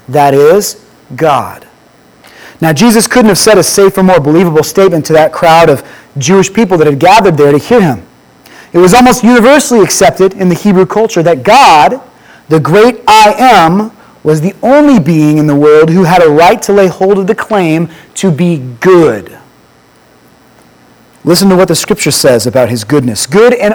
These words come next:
upright is the Lord. Therefore he instructs sinners in the way." Psalm twenty-five eight. "Oh, taste and see that the Lord is good.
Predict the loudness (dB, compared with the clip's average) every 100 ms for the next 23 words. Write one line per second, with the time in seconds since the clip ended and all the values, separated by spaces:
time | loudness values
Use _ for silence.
0 | -2 -2 0 2 2 0 0 0 2 4
1 | 4 2 0 -6 -10 0 2 2 2 0
2 | -2 0 -2 -2 -2 -2 -4 -6 -2 0
3 | 2 0 -2 -4 -14 -20 _ -4 0 2
4 | 4 4 2 0 -8 -10 -2 -2 -2 -4
5 | -4 -2 -2 0 -2 -6 -20 _ _ _
6 | _ -20 -4 0 0 2 0 0 0 0
7 | 0 2 2 2 2 2 2 4 2 0
8 | -8 -20 _ -2 0 2 2 2 0